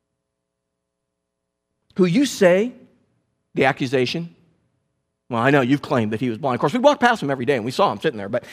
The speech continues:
I understand. You claim he was blind. "You say he was born blind." H-, uh, whoop, comes up again, doesn't it? Verse nineteen. "How then does he now see?" His parents answered them and said,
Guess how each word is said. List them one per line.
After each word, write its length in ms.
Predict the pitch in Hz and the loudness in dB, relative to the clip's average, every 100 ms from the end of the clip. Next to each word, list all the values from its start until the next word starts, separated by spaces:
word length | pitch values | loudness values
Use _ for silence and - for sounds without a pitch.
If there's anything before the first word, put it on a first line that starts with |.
| - - - - | -18 -20 -16 0
I 140 | 175 | 2
understand. 420 | 180 165 170 120 | 2 0 0 2
You 80 | 185 | 0
claim 280 | 214 233 165 | 4 4 4
he 60 | 127 | 0
was 100 | 147 | -2
blind. 340 | 123 104 123 - _ _ _ _ _ _ - | -6 -6 -10 -14 _ _ _ _ _ _ -6
"You 180 | 196 269 | -4 -4
say 320 | - 180 139 | 2 4 4
he 140 | 151 | 2
was 120 | 139 | -2
born 360 | 131 156 160 156 | 0 2 2 4
blind." 400 | 151 147 110 101 _ _ _ _ _ - | 2 2 0 -6 _ _ _ _ _ -18
H-, 80 | - _ - | -18 _ -10
uh, 40 | 135 _ _ _ - | -10 _ _ _ -4
whoop, 180 | 233 - _ _ - | -4 -6 _ _ -4
comes 220 | 160 156 | -2 0
up 160 | 160 160 | -2 0
again, 240 | 156 131 | 0 0
doesn't 240 | 127 156 | 0 -2
it? 80 | 110 - _ | -6 -10 _
Verse 200 | 131 139 | -8 -4
nineteen. 380 | 156 147 175 143 - - _ | -2 -2 -2 -6 -10 -20 _
"How 240 | 196 196 | 2 2
then 420 | 160 135 170 139 131 | 2 2 2 2 -2
does 180 | 127 | -4
he 180 | 151 143 | -4 -6
now 340 | 123 113 113 104 | -4 -6 -8 -8
see?" 540 | - - 113 92 71 _ _ _ _ _ _ _ _ _ _ _ _ _ _ _ _ | -10 -8 -8 -10 -14 _ _ _ _ _ _ _ _ _ _ _ _ _ _ _ _
His 240 | - 208 - | -6 -6 -6
parents 420 | 147 127 135 131 | -4 -2 -2 -2
answered 400 | 127 127 131 117 | -2 -2 -6 -4
them 240 | 123 143 | -2 -2
and 120 | 117 | -4
said, 440 | 107 139 127 127 | -4 0 0 0